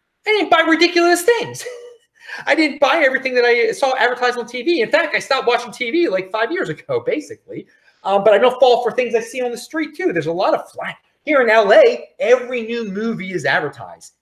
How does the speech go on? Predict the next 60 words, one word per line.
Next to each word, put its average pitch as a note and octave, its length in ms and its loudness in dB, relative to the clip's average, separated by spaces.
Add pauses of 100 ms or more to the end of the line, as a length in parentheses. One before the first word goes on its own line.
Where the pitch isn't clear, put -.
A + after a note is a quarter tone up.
(180)
When F4 120 -2
was G4 100 -2
the D#4+ 60 -4
last C#4 220 0
time A#3+ 120 -4
I G3+ 80 0
paid F#3+ 260 -4
to D#3+ 80 -8
see - 180 -8
a D3+ 60 -4
movie? C3+ 320 -10
When A3+ 140 -10
was C#4 100 -6
the A#3 60 -10
la-, G#3+ 80 -2 (120)
it D3+ 80 -4
was, D#3+ 120 -4
the F#3+ 60 -8
last F#3+ 360 0
time D#4+ 80 -4
I E3+ 140 2
was - 160 -10
paid A3+ 300 -2
to F3 60 -8
see A3+ 180 -6
a F3+ 40 -2
movie A#3+ 300 -4
was D#3 160 -4
when E3 120 -6
I D#3+ 60 0
was D#3 140 -2
valuing G#3 360 2
my D#3+ 120 2
wealth F#3+ 280 2
in D3 120 -8
women, C4 340 -4 (240)
which D#3+ 140 -10
was F3 100 -8
quite C4 220 6
a - 20 2
long A3 240 4
time F4+ 240 0
ago. - 420 -6 (380)
Um, D#3+ 540 0 (1200)
all F#3+ 180 4
right, - 400 -4 (100)
all D3+ 140 -2
right, A2 160 -6
moving C3+ 300 -6
in. G#2 80 -12
So D3+ 160 0 (120)
again, E3 380 0
mo-, A#3+ 120 0
more B3+ 280 2
on G#3+ 60 -2
the F3 60 -6
cost E3+ 360 -6
of C#3 100 -20
fitting C#3+ 220 -8
in. A#2+ 260 -8